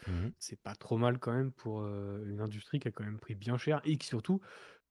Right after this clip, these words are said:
Speaker 2: euh, alors ça se ressent pas forcément énormément encore sur le cinéma, sur, ça se ressentira pas trop sur le cinéma français, mais, euh, mais ça, ça a pu quand même se ressentir parce qu'il y a eu des reports. On pense par exemple à Dune qui est pas sorti cette année, qui
Speaker 1: Oui.
Speaker 2: aurait pu faire un certain nombre
Speaker 1: Oui,
Speaker 2: d'entrées.
Speaker 1: oui, oui.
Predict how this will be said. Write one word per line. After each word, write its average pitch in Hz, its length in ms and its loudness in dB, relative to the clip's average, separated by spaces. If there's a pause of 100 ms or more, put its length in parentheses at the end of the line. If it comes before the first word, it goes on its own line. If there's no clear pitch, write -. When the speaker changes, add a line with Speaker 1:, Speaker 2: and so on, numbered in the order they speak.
(140)
Speaker 2:
euh, 110 320 -6
alors 107 160 -8
ça 110 160 0
se - 120 -6
ressent 107 280 -4
pas 107 160 2
forcément 107 640 -2
énormément 104 560 0
encore 117 460 4
sur - 180 -10
le 107 40 -8
cinéma, 107 420 -2
sur, - 260 -6
ça - 120 -6
se - 80 -10
ressentira 113 420 0
pas 120 140 -2
trop 131 160 -2
sur - 120 -6
le 110 60 -4
cinéma 110 300 -2
français, 135 360 0 (540)
mais, 110 260 -2
euh, 104 340 -10 (260)
mais 117 160 -4
ça, - 160 -8 (100)
ça - 180 -4
a 107 60 -2
pu - 160 -6
quand 131 200 4
même 131 240 6 (100)
se - 140 -10
ressentir 120 360 -4
parce - 120 -12
qu'il 110 120 -2
y - 20 -2
a - 20 -2
eu 107 40 -6
des 107 80 -2
reports. 131 400 4 (180)
On 123 60 -8
pense - 180 -8
par 113 120 -2
exemple 113 220 0
à 107 60 -4
Dune 165 300 8
qui - 80 0
est - 20 -8
pas - 100 -8
sorti - 220 -8
cette - 140 -2
année, 156 160 4
qui - 120 -16
Speaker 1:
Oui. 123 100 -4
Speaker 2:
aurait 117 100 -2
pu - 140 -10
faire 113 240 -2 (320)
un 131 60 -6
certain 113 280 -8
nombre 110 120 -4
Speaker 1:
Oui, 110 40 -2
Speaker 2:
d'entrées. 101 260 2
Speaker 1:
oui, 92 200 0
oui. 90 40 -6